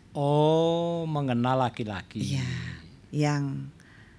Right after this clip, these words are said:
Speaker 2: sudah terpaut hatinya.
Speaker 1: Hmm, terus?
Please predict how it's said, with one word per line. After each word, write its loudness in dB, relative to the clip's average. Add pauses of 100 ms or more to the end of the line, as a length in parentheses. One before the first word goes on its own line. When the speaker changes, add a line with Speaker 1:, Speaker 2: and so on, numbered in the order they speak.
(320)
Speaker 2:
sudah -2 (1000)
terpaut 2
hatinya. -2 (240)
Speaker 1:
Hmm, 0
terus? 4